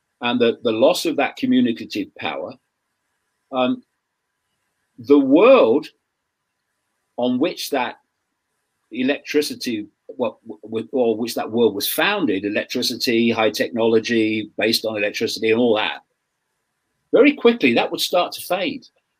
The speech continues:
As the generation started moving and the people that directly experienced the cataclysm, those that survived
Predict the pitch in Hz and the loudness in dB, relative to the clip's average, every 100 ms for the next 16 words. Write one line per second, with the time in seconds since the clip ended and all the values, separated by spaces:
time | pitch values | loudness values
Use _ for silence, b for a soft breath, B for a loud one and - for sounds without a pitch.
0 | _ _ _ _ _ _ _ _ _ _ | _ _ _ _ _ _ _ _ _ _
1 | - 208 269 - 226 208 202 - 214 160 | -4 -2 -4 2 2 2 2 2 2 0
2 | - 151 143 143 135 196 202 123 127 104 | -2 0 0 2 2 2 2 2 2 0
3 | - 190 - 151 123 110 127 117 131 220 | -4 -6 0 2 4 2 0 2 4 2
4 | - 175 147 123 120 - 175 196 151 113 | 2 4 4 4 0 0 0 2 2 2
5 | - - 110 147 190 196 - 123 107 104 | -2 -8 -6 -2 -2 -2 -2 -2 -2 -6
6 | 156 - 110 110 113 - 101 123 117 107 | -8 -6 -4 -4 -6 -10 -6 -4 -2 -2
7 | 127 | -6